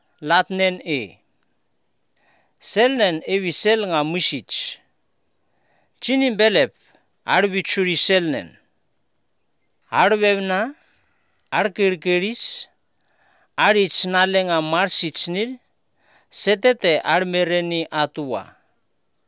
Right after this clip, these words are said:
Poro parwi churi sel se setan tetacher, kondaron nga parmich,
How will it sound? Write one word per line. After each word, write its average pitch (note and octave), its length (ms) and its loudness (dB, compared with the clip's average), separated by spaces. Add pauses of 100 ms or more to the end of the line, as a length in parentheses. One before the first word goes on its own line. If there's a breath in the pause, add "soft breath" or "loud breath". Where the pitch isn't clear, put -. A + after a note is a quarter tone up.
(840)
Poro F3+ 320 4
parwi C4+ 380 2
churi G#3 340 -4
sel G3 300 -2
se E3 220 -2
setan D#3+ 640 -2 (320)
tetacher, F#3 720 -4 (720)
kondaron G3+ 640 2
nga D3+ 240 -4 (120)
parmich, F3+ 760 -2